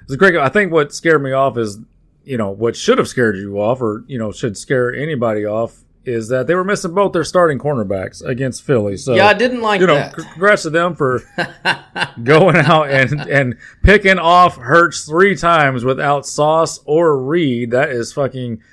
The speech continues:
Speaker 1: like, you know you got a good defense if, uh, you can go out and do that. So, uh, and there's some injuries piling up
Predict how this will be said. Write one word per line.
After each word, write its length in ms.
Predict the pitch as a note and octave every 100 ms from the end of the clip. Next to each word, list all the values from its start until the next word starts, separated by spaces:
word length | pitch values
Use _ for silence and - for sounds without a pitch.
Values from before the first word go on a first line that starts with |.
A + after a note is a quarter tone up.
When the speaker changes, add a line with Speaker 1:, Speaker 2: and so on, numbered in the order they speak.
| _ - -
Speaker 1:
like, 120 | G#2 G#2+
you 100 | E3
know 140 | F#3
you 100 | F3
got 120 | D#3
a 60 | C3
good 220 | C3 B2
defense 460 | B2+ A2+ A#2 A2+ A2
if, 180 | G#2
uh, 140 | G#2+ G#2
you 200 | G2+ A#2
can 100 | A#2
go 160 | A2 G#2+
out 140 | G2+
and 120 | G2
do 180 | G#2 G2+
that. 320 | G2+ G2+ G2+
So, 400 | - G2 G2+ G2+
uh, 200 | A#2+ B2+ D3+
and 140 | C#3+
there's 160 | F#3 A3
some 120 | F3+
injuries 260 | G#3+ A#3 F#3+
piling 280 | G3 F#3+ F3
up 240 | E3